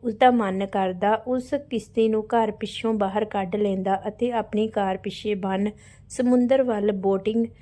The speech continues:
ਕਰਨ ਲਈ ਨਿਕਲ ਜਾਂਦਾ ਤੇ ਸੰਝ ਢਲਿਆਂ ਵਾਪਸ ਮੁੜਦਾ। ਇਹ ਸਾਰਾ ਹੋਣਾ ਸਾਨੂੰ ਚੰਗਾ ਲੱਗਦਾ ਤੇ ਅਸੀਂ ਬਾਬੇ ਦੀਆਂ ਖੂਬ ਗੱਲਾਂ ਕਰਦੇ। ਸਾਨੂੰ ਹੈਰਾਨੀ ਤਾਂ ਉਦੋਂ ਹੁੰਦੀ ਜਦੋਂ ਇਸ ਵਕਤ ਵਿੱਚ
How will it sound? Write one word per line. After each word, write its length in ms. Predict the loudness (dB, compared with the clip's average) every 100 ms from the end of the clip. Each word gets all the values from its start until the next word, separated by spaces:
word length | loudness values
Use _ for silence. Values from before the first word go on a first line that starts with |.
| -20 -20 2
ਕਰਨ 340 | 4 4 2
ਲਈ 180 | 0 0
ਨਿਕਲ 400 | -4 0 0 2
ਜਾਂਦਾ 400 | 0 -4 -2 0
ਤੇ 140 | 0
ਸੰਝ 400 | 0 0 0 2 2
ਢਲਿਆਂ 320 | 2 2 -2
ਵਾਪਸ 460 | -2 -4 -4 -8 -2
ਮੁੜਦਾ। 480 | -2 -2 -6 -12 -14 -18 -20 -20 -20 -20 -20 _ _ _ -20 -14 -6
ਇਹ 120 | -6
ਸਾਰਾ 360 | 0 0 2
ਹੋਣਾ 340 | 0 -2 -2 -4
ਸਾਨੂੰ 300 | -6 -6 -6
ਚੰਗਾ 340 | -6 -4 -4
ਲੱਗਦਾ 400 | -4 -6 -6 -8
ਤੇ 180 | -6 -6 -6
ਅਸੀਂ 240 | -6 -4
ਬਾਬੇ 360 | 0 -2 -2 -4
ਦੀਆਂ 240 | -4 -6
ਖੂਬ 360 | -8 -10 -6 -4
ਗੱਲਾਂ 300 | -2 -4 -6
ਕਰਦੇ। 480 | -6 -6 -6 -8 -8 -18 -20 -20 -6
ਸਾਨੂੰ 420 | 2 2 2 -2
ਹੈਰਾਨੀ 380 | -2 0 0 0
ਤਾਂ 120 | 0
ਉਦੋਂ 300 | 0 2 0
ਹੁੰਦੀ 360 | 2 0 -2 -2
ਜਦੋਂ 360 | -2 0 0
ਇਸ 260 | -2 -6 -4
ਵਕਤ 380 | -4 -4 -6 -4
ਵਿੱਚ 400 | -4 -6 -4